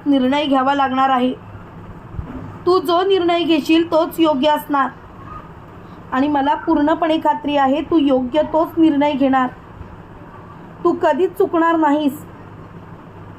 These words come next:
तेव्हा मात्र ती खूपच चिडलेली असते आणि ती मोठ्याने बोलते, "पुरे झालं,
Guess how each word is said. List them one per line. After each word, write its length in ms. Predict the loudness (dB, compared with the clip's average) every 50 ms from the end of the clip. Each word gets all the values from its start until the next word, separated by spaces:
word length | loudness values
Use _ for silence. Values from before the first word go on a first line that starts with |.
| -20 -20 -20 -20 -20 -20 -20 -18 -8 0
तेव्हा 200 | 0 2 4 4 4
मात्र 320 | 2 2 0 2 0 0
ती 160 | 0 0 -4 -4 -2
खूपच 420 | -4 -2 0 0 0 0 0 2
चिडलेली 420 | 2 4 4 6 4 4 2 2 2
असते 300 | 0 0 2 2 2 2
आणि 200 | 2 2 2 2 2
ती 80 | 2 2
मोठ्याने 460 | 2 2 2 2 2 2 2 2 2
बोलते, 380 | 2 2 2 0 2 2 0 0 0 -2 -2
"पुरे 260 | 0 2 2 2 2
झालं, 300 | 2 2 2 4 2 0